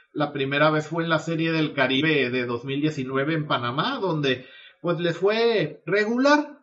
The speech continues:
En cuatro partidos ganaron dos y perdieron dos aquella ocasión. Y pues no, no pasaron a,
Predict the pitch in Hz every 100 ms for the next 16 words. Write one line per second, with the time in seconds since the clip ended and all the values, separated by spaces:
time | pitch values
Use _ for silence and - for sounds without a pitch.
0 | _ 185 151 190 185 214 - 160 - 180
1 | 196 202 160 151 160 185 165 208 220 160
2 | - 160 151 139 143 143 151 139 123 98
3 | - _ _ _ _ _ _ 127 127 123
4 | - 113 - 107 104 - 131 131 127 -
5 | 117 127 131 139 143 - 135 135 127 127
6 | 120 - _ 127 120 117 127